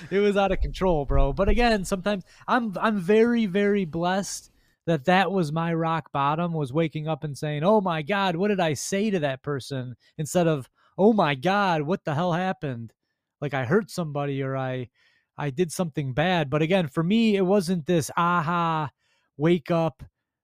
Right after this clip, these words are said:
I hit rock bottom, I have to make a change. For me, it was a gradual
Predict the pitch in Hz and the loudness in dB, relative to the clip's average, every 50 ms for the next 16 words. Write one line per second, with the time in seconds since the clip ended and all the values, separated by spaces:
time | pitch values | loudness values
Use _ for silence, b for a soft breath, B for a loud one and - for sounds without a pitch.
0 | _ _ _ _ _ _ _ _ _ _ _ _ _ - - 165 143 123 160 196 | _ _ _ _ _ _ _ _ _ _ _ _ _ -6 -2 0 2 2 2 2
1 | 156 185 180 170 156 - - 165 165 170 170 165 160 151 147 151 151 151 156 - | 2 2 2 2 0 0 -2 -2 0 0 0 0 0 -2 -2 -2 -4 -4 -4 -6
2 | - 151 151 151 - 135 127 - - 175 175 165 156 139 - - - 151 151 175 | -6 -6 -6 -6 -6 -8 -8 -6 -4 -4 -4 -4 -4 -6 -8 -6 -6 -4 0 2
3 | 196 196 180 160 147 127 143 127 127 151 156 165 170 180 190 175 147 151 147 143 | 2 4 4 2 2 0 -2 -2 0 0 0 2 2 0 0 -2 -2 -4 -2 -2
4 | 139 131 127 123 113 | -2 -2 -4 -6 -8